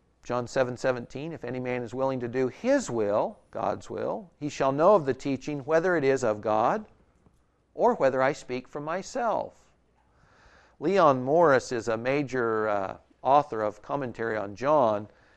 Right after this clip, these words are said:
and I love what he said about this phrase. He says, "His hearers had raised the question of his competence as a teacher.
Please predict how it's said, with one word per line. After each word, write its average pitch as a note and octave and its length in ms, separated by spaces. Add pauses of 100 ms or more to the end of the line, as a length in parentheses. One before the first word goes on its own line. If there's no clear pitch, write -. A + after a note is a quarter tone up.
(120)
and G#2+ 100
I A2+ 80
love E3 380
what F#3 140
he D#3+ 100
said A#2+ 320
about A2+ 320
this A#2+ 200
phrase. A2 720 (600)
He C#3 120
says, C#3 480 (680)
"His A3+ 340
hearers F3 840 (580)
had C#3+ 200
raised F#3 540
the E3 80
question B2 580
of B2 160
his F#3+ 200
competence D3+ 920 (140)
as C#3 160
a D#3 80
teacher. - 520